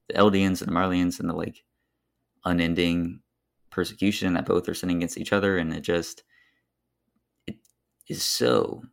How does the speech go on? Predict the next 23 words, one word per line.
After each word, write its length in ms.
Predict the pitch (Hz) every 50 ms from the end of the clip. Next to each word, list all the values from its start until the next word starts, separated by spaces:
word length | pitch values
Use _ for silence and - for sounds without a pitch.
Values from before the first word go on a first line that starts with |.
| _ -
well 240 | 95 98 98 90
done, 420 | 80 - 87 95 90 - - - - 82
and 160 | 82 87 -
it 80 | -
speaks 240 | - - 98 87 -
beautifully 440 | - - 98 92 90 - 87 87 80
to, 500 | - - 98 92 87 85 82 85 82 - - _ _ _ _ _ _ _ -
like, 140 | - - -
these 440 | - 85 80 80 80 80 - - - _ -
horrible, 680 | - - 90 87 - - 85 85 85 82 85 82 82 - _ _ _ _ _ -
awful, 440 | - 82 - - 85 82 82 82 80
very 640 | - - 90 87 85 85 85 82 80 76 73 - -
tough 460 | - - 101 95 87 - - - - _ _ _ _ _ _ _ _ _ _
things 300 | - 98 90 90 87 -
that 380 | 90 85 87 87 85 - - _ _ _ -
happen 540 | - 90 85 - 85 85 82 82 85 87 - - - -
in 160 | - 85 82
life. 480 | 85 - - - 92 92 95 - - - _ _ _ _ _ _ _ _ _ -
Uh, 460 | 92 87 85 85 85 82 85 85 - - - _ _ _ _ _ _ _ _ _ _ _ _ _ _ _ _ -
and 120 | 101 87
it 80 | 82 -
does 220 | 98 92 87 90
it 280 | 90 87 85 - -